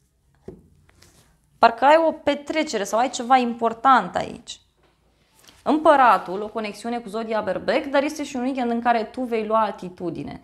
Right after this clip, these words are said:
Sau este vorba despre o persoană cu autoritate din casa ta, din viața ta, din cercul tău de oameni. La muncă, uite, poți să ai o surpriză că vine șeful pe neașteptate în inspecție, da? Sau vine pe neașteptate să te verifice.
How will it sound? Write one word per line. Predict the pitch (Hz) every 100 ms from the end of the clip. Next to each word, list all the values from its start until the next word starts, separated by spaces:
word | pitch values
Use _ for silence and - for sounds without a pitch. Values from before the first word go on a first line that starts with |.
| _ _ _
Sau | - 220 180 - - _
este | - - 190
vorba | 214 262
despre | 240 240 226
o |
persoană | 220 214 214 233 240
cu | 240
autoritate | 220 214 196 196 208 226 233
din | 202 214 214
casa | 233 220 - -
ta, | 185 165
din | 175 175
viața | 214 214 - 156
ta, | 156 151 156 -
din | 180 170 -
cercul | 233 226 214 190
tău | 180
de | 175
oameni. | 165 165 151 - - _ _ _ _ _ _ _
La | 254 277 349
muncă, | 392 -
uite, | 226 262 233
poți | 202 262 294
să | 285
ai | 262
o | 247
surpriză | 208 202 254 269 269 262
că |
vine | 240 254
șeful | 233 247 233 220
pe | 214
neașteptate | 196 202 196 - 240 226 220 226
în | 233 240 240 233
inspecție, | - 226 233 220 226 - -
da? | 175 190
Sau | 196 170
vine | 208 226
pe | 220
neașteptate | 202 202 190 214 214 202
să | -
te | 190
verifice. | 202 233 233 233 -